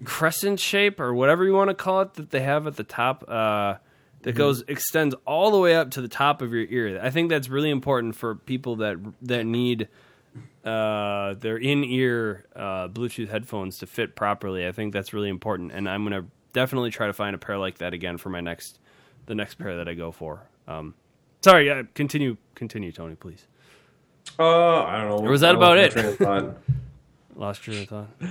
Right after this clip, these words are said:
Speaker 2: No,
Speaker 1: I
Speaker 2: I'm
Speaker 1: thi-
Speaker 2: just kidding. Um, I, yeah, they're, the, they seem pretty good. I don't know. They're twenty bucks. There's some deal going on. Who knows? Um, maybe they'll ship out tomorrow. <laughs> Four point one Bluetooth.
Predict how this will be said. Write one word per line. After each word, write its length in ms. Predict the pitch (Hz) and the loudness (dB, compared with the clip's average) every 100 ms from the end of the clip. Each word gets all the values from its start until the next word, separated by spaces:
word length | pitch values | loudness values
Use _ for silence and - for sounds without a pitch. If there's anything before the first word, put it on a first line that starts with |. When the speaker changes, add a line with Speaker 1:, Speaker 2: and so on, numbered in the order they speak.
| - _ _ _ - | -12 _ _ _ -2
Speaker 2:
No, 120 | 147 135 | 4 6
Speaker 1:
I 40 | |
Speaker 2:
I'm 80 | 220 | 6
Speaker 1:
thi- 20 | |
Speaker 2:
just 140 | - - | 2 -6
kidding. 260 | 104 104 | -4 0
Um, 440 | - 151 156 143 - | 2 4 4 2 2
I, 280 | 175 180 185 - _ 160 | 0 0 -4 -10 _ 2
yeah, 240 | 175 156 | 2 2
they're, 340 | 135 139 135 120 117 | 0 0 -2 -6 -10
the, 160 | 123 - _ _ 131 | -14 -16 _ _ -14
they 140 | - 113 - _ | -12 -14 -16 _
seem 220 | - - 185 | -18 -14 -8
pretty 200 | 135 110 | -6 -4
good. 200 | 104 113 | -2 -2
I 80 | |
don't 80 | 113 | -2
know. 80 | 104 | -2
They're 80 | 117 | -4
twenty 220 | 117 127 | 0 0
bucks. 600 | 120 123 139 143 - - - | 4 2 2 -2 -12 -10 -4
There's 260 | 113 123 | 2 2
some 200 | - 98 | 0 -8
deal 280 | 110 92 107 | -6 -2 0
going 240 | 107 110 107 | 0 0 0
on. 240 | 107 127 | 0 0
Who 120 | 120 | 0
knows? 360 | 123 104 107 - - - - _ | 0 2 2 -2 -12 -20 -20 _
Um, 460 | 98 98 95 95 95 _ - _ _ _ _ _ 98 | 0 2 2 -2 -6 _ -20 _ _ _ _ _ -10
maybe 140 | 95 98 | -4 0
they'll 140 | 104 | 0
ship 260 | - 107 117 | 0 0 2
out 140 | 113 | 0
tomorrow. 600 | 107 90 95 117 120 113 - - - - _ - | 0 0 2 0 -2 -6 -10 -14 -14 -20 _ -14
<laughs> 680 | - - - - - _ - | -14 -14 -18 -20 -20 _ -2
Four 260 | - 131 | 4 6
point 260 | 139 143 139 | 6 4 6
one 300 | 131 139 135 | 6 6 4
Bluetooth. 840 | 127 139 131 139 139 156 156 - | 4 2 2 2 4 2 -2 -8